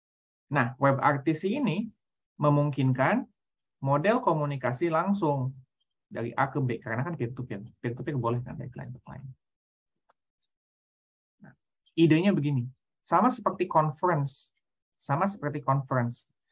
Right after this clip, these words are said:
Kalau misalkan lagi kayak gini gitu ya, kenapa harus lewat data centers di Australia tadi gitu kan? Kenapa nggak langsung aja di broadcast ke semua? Ada berapa ini? Enam puluh sembilan peserta.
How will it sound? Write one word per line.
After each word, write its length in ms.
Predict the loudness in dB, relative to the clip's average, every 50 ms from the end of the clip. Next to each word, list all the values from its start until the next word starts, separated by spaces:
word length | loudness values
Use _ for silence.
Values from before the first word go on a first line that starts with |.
| _ _ _ _ _ _
Kalau 400 | 2 4 6 8 8 8 6 4
misalkan 640 | 2 0 4 6 6 6 6 4 2 0 0 0 -6 -10 _ _ _ -2
lagi 160 | 0 0 0
kayak 240 | 0 0 0 0 0
gini 400 | 0 -2 -2 0 0 0 0 0
gitu 80 | -2
ya, 160 | -4 -4 -4 -4 -2
kenapa 240 | 0 0 2 2 2 0 0
harus 240 | 0 0 0 0
lewat 400 | 2 4 4 6 6 4 4 4 0 -12 _ _ _ _ -10
data 320 | -6 -6 -6 -4 -6 -6
centers 480 | -4 -4 -2 -2 0 0 0 0 0 -2
di 80 | -4
Australia 480 | -4 -4 -6 -6 -4 -2 -2 0 0 -2
tadi 240 | -2 -4 -4 -4 -6
gitu 80 | -4
kan? 160 | -6 -6 -6 -8 -12 _ _ _ _ _ -10 -8
Kenapa 240 | -6 -6 -4 -2
nggak 140 | -2 0 0 0
langsung 320 | 0 0 0 0 0 2
aja 240 | 2 2 2 0 -2
di 300 | -4 -10 _ 0 2 4
broadcast 640 | 4 6 6 4 4 4 2 4 4 4 4 2 -2
ke 160 | -6 -6 -4
semua? 320 | -4 -4 -4 -4 -6 -8 -6
Ada 320 | -2 -2 0 0 -2 -2
berapa 320 | 0 0 0 2 2 2
ini? 240 | 2 2 -2 -4 -6 -8 -10 _ _ -4
Enam 160 | -2 0 0
puluh 160 | 0 0 -2
sembilan 560 | -2 0 0 0 2 2 2 0 0 -2 -4 -8
peserta. 560 | -10 -10 -12 -12 -2 4 6 6 6 4